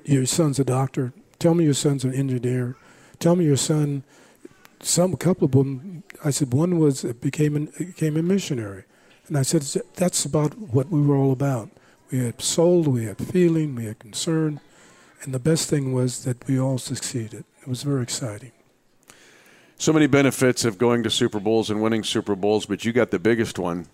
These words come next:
Speaker 2: Did you find your wife at the Super Bowl?
Speaker 1: Well, I found her, I met her at the, um, parade at the, uh, World, World War Two, um, one, uh, uh, by the, by the, uh,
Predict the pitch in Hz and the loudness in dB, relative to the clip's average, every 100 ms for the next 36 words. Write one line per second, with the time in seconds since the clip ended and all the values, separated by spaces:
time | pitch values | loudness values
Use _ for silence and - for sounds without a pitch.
0 | _ _ _ _ - 98 175 - 180 160 | _ _ _ _ -16 -8 -4 0 0 2
1 | 143 123 151 135 90 - 107 113 151 151 | 4 4 2 0 -4 -4 -2 0 0 -2
2 | 175 185 - _ _ _ _ _ - - | -4 -6 -16 _ _ _ _ _ -18 -16
3 | - - - _ - 147 151 170 165 - | -16 -20 -20 _ 0 2 4 4 2 2
4 | 180 190 190 170 156 143 - _ - 143 | 2 2 2 4 4 2 -2 _ -4 -2
5 | 143 165 196 156 175 160 131 139 - - | 2 2 2 4 4 4 2 0 0 0
6 | 127 127 123 120 117 120 - - - 143 | 2 2 2 0 -4 -6 -14 -8 0 4
7 | 147 151 156 147 - _ _ _ _ _ | 6 4 2 -2 -18 _ _ _ _ _
8 | _ - 131 131 - 127 127 123 123 147 | _ -6 -4 -4 -2 0 0 0 2 4
9 | 151 135 - 156 170 151 147 143 131 - | 4 2 -2 -4 0 2 4 4 2 -2
10 | - 160 151 135 127 120 120 117 _ _ | 0 2 4 4 2 -2 -4 -8 _ _
11 | - - 135 120 151 131 120 120 _ _ | -12 -4 0 2 2 -2 -4 -12 _ _
12 | _ _ - 123 190 - 135 117 117 131 | _ _ -8 -8 -8 -10 -8 -6 -6 -2
13 | 131 120 131 131 131 123 117 120 120 117 | -2 -2 -4 -4 -4 -2 -4 -4 -4 -6
14 | 113 113 117 | -6 -8 -10